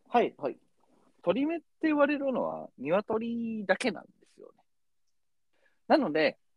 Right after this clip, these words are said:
Speaker 2: 鳥界から言わしたら、
Speaker 1: あ、はい、はい。
Speaker 2: あいつは大先輩のポンコツです。
Speaker 1: <laughs> そんな言い方されんの？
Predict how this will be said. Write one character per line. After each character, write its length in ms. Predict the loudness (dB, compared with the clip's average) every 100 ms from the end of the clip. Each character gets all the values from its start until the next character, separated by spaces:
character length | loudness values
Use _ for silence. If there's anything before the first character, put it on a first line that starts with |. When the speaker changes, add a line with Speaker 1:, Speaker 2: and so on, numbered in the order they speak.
| _
Speaker 2:
鳥 180 | -4 -4
界 280 | -2 0 0
か 160 | -4 -10
ら 80 |
言 100 | -8
わ 140 | -8 -10
し 100 | -8
た 100 | -6
ら、 260 | 0 -2 -2 _ _ _ _ -6
Speaker 1:
あ、 160 | -2
は 160 | 0 -2
い、 80 | -4
は 120 | -12
い。 20 | -18 _ _ _ _ _ _ _
Speaker 2:
あ 120 | 6
い 100 | 6
つ 60 | 4
は 100 | 0
大 260 | 4 4 2
先 200 | -4 -6
輩 160 | -10
の 100 | -12
ポ 140 | -10 -10
ン 60 |
コ 120 | -8
ツ 140 | -12 -14
で 80 | -16
す。 60 | _ _ _ _ -16
Speaker 1:
<laughs> 480 | -16 -18 -16 -16 -16 _ -20
そ 140 | -4 -2
ん 40 | -2 0
な 80 | 0
言 80 | 0
い 60 | -4
方 300 | -8 -6 -2
さ 140 | 2
れ 100 | 2
ん 40 |
の？ 60 | 0